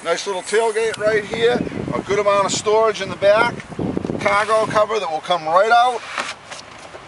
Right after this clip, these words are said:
There you go. There's your spare tire and jack assembly right underneath there.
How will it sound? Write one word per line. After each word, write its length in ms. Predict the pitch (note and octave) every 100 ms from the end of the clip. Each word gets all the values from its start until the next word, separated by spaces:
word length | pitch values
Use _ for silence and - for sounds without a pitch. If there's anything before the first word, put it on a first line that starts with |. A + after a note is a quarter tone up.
| -
There 120 | F3+ E3
you 60 |
go. 140 | F3+ F3+
There's 200 | E3+ D3+
your 80 | C#3+
spare 320 | - G3+ F#3+
tire 280 | G#3 G#3 G3
and 80 |
jack 320 | D#3+ G3 G#3 G3+
assembly 440 | - B3 A#3+ G#3+
right 180 | G3 G3
underneath 300 | G3+ G3+ -
there. 320 | A3+ B3